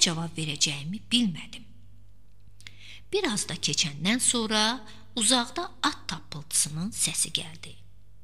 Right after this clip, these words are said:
Bir qədər də keçdi. Yenə uzaqdan güllə atıldı. Ondan sonra beş-altı kərə bir-birinin dalınca tüfəng səsi gəldi.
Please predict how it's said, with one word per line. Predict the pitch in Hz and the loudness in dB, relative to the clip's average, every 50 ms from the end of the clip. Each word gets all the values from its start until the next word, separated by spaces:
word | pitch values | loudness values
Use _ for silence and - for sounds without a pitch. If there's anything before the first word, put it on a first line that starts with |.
| - - - - | -14 -14 -6 0
Bir | 185 196 185 175 170 | 2 4 4 4 4
qədər | 185 170 165 170 160 151 160 - | 2 2 4 2 0 0 -2 -4
də | 160 - | -4 -2
keçdi. | - - 160 - - - - 180 185 - - - - - - - - - - - - - | -2 0 2 2 0 0 0 -8 -10 -12 -14 -14 -14 -14 -14 -14 -14 -12 -12 -12 2 6
Yenə | 359 392 370 294 190 | 8 8 8 6 2
uzaqdan | 175 175 - - 147 160 160 - - 160 156 156 147 | 4 4 4 4 4 -2 -4 -2 0 0 0 0 -2
güllə | - 151 147 147 160 - | -4 -6 -6 -6 -6 -8
atıldı. | - - - - - - 131 - - - - - - - - - - - - - - - - - - - - - - | -8 -8 -8 -8 -8 -8 -8 -10 -10 -12 -12 -12 -14 -14 -14 -14 -12 -12 -12 -12 -12 -12 -12 -12 -12 -12 -12 -6 2
Ondan | - 233 226 220 226 277 330 339 | 4 6 6 6 6 4 2 4
sonra | 311 - - 175 165 160 160 160 165 185 214 247 254 - | 4 4 4 4 2 0 0 2 2 2 2 0 0 6
beş-altı | - 202 - - - 196 190 190 - - 311 | 8 8 10 10 8 6 2 0 0 -4 -2
kərə | - - 185 147 156 165 170 - - - | 0 0 -2 -2 -4 -6 -10 -12 -2 4
bir-birinin | 277 311 285 220 180 180 160 156 147 147 151 190 - | 4 6 6 4 0 -2 -2 -2 -4 -6 -6 -4 0
dalınca | - 170 175 196 240 269 277 - - 214 208 214 233 269 285 - - - | 0 2 2 2 0 2 4 6 6 6 6 4 2 -2 -6 -8 0 0
tüfəng | - - - 202 202 185 | 0 2 4 2 2 2
səsi | - - - - - - - - | 0 -2 0 2 2 0 0 0
gəldi. | - - - - - - - - | -4 -4 -4 -12 -12 -14 -14 -14